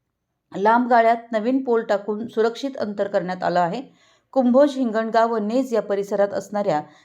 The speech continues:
शेतातील लघुदाब वाहिनीवर स्पेसर बसवण्यात येत आहेत, ज्यामुळे ऊस जळीतसारखे अपघात टाळता येणार आहेत.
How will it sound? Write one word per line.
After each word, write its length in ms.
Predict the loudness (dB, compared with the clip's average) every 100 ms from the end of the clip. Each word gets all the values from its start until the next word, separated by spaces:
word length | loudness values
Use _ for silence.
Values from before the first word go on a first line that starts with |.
| _
शेतातील 580 | 0 2 2 0 -2 -4 -2
लघुदाब 520 | -2 0 0 0 0 0
वाहिनीवर 600 | 0 0 -2 -2 -2 -4
स्पेसर 440 | -6 -4 0 0
बसवण्यात 400 | 0 -2 -4 -4
येत 100 | -6 -6
आहेत, 180 | -6 -8 -12 _ _ _
ज्यामुळे 340 | 0 2 4 2
ऊस 260 | 0 -6 0
जळीतसारखे 580 | 0 0 -2 -6 -4 -2
अपघात 300 | -2 -2 -6 -2
टाळता 260 | 0 0 -2
येणार 200 | -2
आहेत. 120 | -4